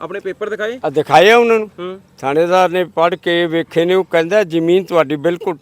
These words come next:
Speaker 2: ਤੁਹਾਡੀ ਹੈ।
Speaker 1: ਹੂੰ।
Speaker 2: ਤੇ ਮੈਂ ਕਿਹਾ ਨਿਸ਼ਾਨਦੇਹੀ ਦੀ ਉਹਨੇ ਮੰਗੀ ਰਿਪੋਰਟ ਇੱਕ, ਐਸ ਡੀ ਐਮ ਦੇ ਜਾ ਕੇ ਪੇਸ਼ ਹੋਵੋ,
Speaker 1: ਹੂੰ।
Speaker 2: ਉਹਦੇ ਤੋਂ ਇੱਕ ਰਿਪੋਰਟ ਲੈ ਕੇ ਦਿਓ।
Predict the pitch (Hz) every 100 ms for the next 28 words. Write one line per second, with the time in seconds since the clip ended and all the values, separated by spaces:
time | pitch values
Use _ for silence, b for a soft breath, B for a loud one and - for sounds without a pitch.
0 | _ 151 135 92 131 113 90 - 165 165
1 | _ _ _ _ - 151 170 175 196 180
2 | 147 147 156 160 180 165 180 180 196 196
3 | 175 160 165 185 165 143 156 156 156 165
4 | 143 165 180 190 _ b b b _ 180
5 | 185 160 214 208 190 175 185 160 156 156
6 | 190 202 220 - 160 143 165 180 220 _
7 | _ - 156 170 196 208 214 196 202 180
8 | 180 160 170 180 170 175 147 - 131 120